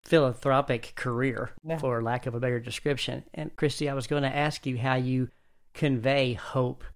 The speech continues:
Speaker 1: and vision and possibilities to people who are considering teaching as a career. And you, you just answered that. And it sounds like you're trying to share this message of,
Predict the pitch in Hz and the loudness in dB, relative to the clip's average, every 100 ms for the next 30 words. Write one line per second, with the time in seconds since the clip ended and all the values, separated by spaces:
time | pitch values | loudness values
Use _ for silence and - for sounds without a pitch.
0 | _ _ 147 135 120 110 135 117 120 110 | _ _ -2 0 0 2 2 2 0 -2
1 | 107 104 123 117 - 113 127 131 - 113 | -4 0 2 2 0 -2 0 0 -2 -8
2 | - - 113 135 131 117 123 120 - 110 | -6 -8 -4 -4 -2 -2 -2 -4 -4 -8
3 | - 127 117 110 - _ _ _ - - | -2 0 0 -2 -8 _ _ _ -6 -2
4 | 139 131 120 113 117 - 139 165 127 - | -2 0 -2 -2 -6 -4 -2 0 0 -2
5 | 135 131 131 117 - 139 120 135 123 - | -2 0 0 -2 -6 -6 -2 0 -2 -2
6 | 135 180 - 110 - - - - _ _ | -4 -2 -4 -6 -4 -6 -8 -14 _ _
7 | _ _ _ - 123 113 - 131 123 117 | _ _ _ -6 -4 -4 0 2 2 0
8 | 117 - 113 139 127 117 127 120 113 - | -2 -4 -2 0 0 0 -2 -2 -2 -6
9 | - - - 143 131 113 - 120 117 113 | -20 -10 -2 2 2 0 -2 -2 -2 -2
10 | 117 - 113 110 | -4 -2 -2 -4